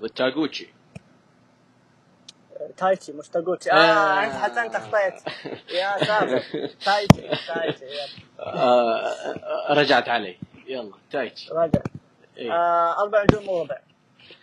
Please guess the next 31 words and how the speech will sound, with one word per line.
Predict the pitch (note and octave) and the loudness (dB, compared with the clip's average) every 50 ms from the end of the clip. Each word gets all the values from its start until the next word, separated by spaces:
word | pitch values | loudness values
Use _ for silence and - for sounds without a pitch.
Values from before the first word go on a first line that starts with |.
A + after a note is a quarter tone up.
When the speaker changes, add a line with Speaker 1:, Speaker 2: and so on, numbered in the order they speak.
| _ - - - - - | _ -18 -18 -12 -8 -6
Speaker 1:
أربعة | B2 A#2+ A2+ A#2 A#2+ | -6 -4 -4 -4 -4
نجوم | A#2 A2+ B2 B2 | -4 -4 4 4
وربع، | C3 - E3+ E3 B2+ G#2+ A#2 | 6 6 6 2 0 -2 -2
أتفق. | C3+ - - C3 - G2+ - - _ | -2 -4 -8 -10 -10 -12 -16 -16 _
لا، | G#2+ A2+ C#3+ | -4 -2 -2
كويس | - - B2 D#3 G3+ F4+ - - C#3 | -2 -4 -6 -6 -6 -6 -8 -8 -8
والله، | C3 A#2 A2 A2 G#2+ | -8 -6 -6 -4 -4
Speaker 2:
يا | G#2+ A3 | -4 -2
Speaker 1:
متفقين. | - - C#3+ A#2+ | 0 0 -2 -2
Speaker 2:
سيدي، | B2+ D3+ G3 | 0 -2 0
لا، | G#3 D3 C3+ B2+ - A3 A3+ A3+ A3+ | 2 2 2 2 2 2 2 2 2
لا. | G#3 F#3+ F#3+ F3+ F3 - - - - - _ _ - - - _ _ _ _ _ _ - _ - - - | 0 -2 4 6 8 8 8 6 0 -4 _ _ -20 -20 -20 _ _ _ _ _ _ -20 _ -18 -14 -10
يا | F3 F#3 F#3+ | -8 -6 -6
سلام، | F#3 - F#3 F#3+ A#3 C#4 C4 F#3 E3 | -6 -6 -6 -6 -6 -6 -6 -6 -8
يب، | F3+ G#3 G3+ E3 D#3 | -8 -10 -10 -10 -10
يب. | E3 E3 - - - - - - | -10 -10 -10 2 2 2 2 2
Speaker 1:
آه، | G#2 G2+ - - - B2+ - - | -2 -8 -8 -8 -10 -4 0 2
كويس، | - - - - - - | 4 4 4 2 0 -2
دي | B2 | -4
الحلقة | B2 A2+ - C#3 C#3+ - - | -6 -2 -2 -2 -2 -2 -4
شوية | A2+ - C3+ C3 B2 A#2+ | -6 -4 -2 -2 0 0
رايقة. | A#2+ B2 A#2+ A#2+ A2 A#2 A2 G#2 G#2 G#2 - _ _ _ _ _ _ _ _ _ - _ _ - - _ - | 0 0 -2 -2 -4 -8 -12 -14 -14 -16 -18 _ _ _ _ _ _ _ _ _ -20 _ _ -20 -20 _ -20
<laughs> | - _ _ _ _ - - - - - - - _ _ _ - | -20 _ _ _ _ -20 -20 -20 -20 -20 -20 -20 _ _ _ -6
بدون | B2 D3 D3 | -4 -2 0
هواش. | C3+ C3+ B2+ G2+ - - - - _ _ _ _ _ _ _ _ _ _ _ _ _ _ _ _ _ - - - - - | 2 2 0 0 -2 -6 -10 -12 _ _ _ _ _ _ _ _ _ _ _ _ _ _ _ _ _ -20 -20 -20 -16 -12
Speaker 2:
يب. | D#3+ D#3+ E3 - - _ _ _ - - | -10 -8 -8 -10 -12 _ _ _ 2 2
Speaker 1:
ف-، | - G#2+ G#2+ G#2+ A2 G#2+ G#2+ G#2+ G#2+ G#2 G#2 G#2+ G2 - - - - | 2 -2 -4 -2 -2 -2 0 0 0 0 -2 -2 -4 -8 -12 -8 0
ويل | B2 D#3 F#3+ | 2 2 2
أوسبري | G3+ G3+ F#3 - - - C3+ C3+ C#3 D#3 E3 - | 2 2 0 -2 -2 -2 0 0 2 0 0 -2
ولانس | - A2+ A2 A2+ A#2+ C#3 C3+ - B2 | -4 -4 0 2 2 2 2 2 2
آرشر. | - - - - - E2+ - - | 0 0 -2 -6 -10 -10 -12 -16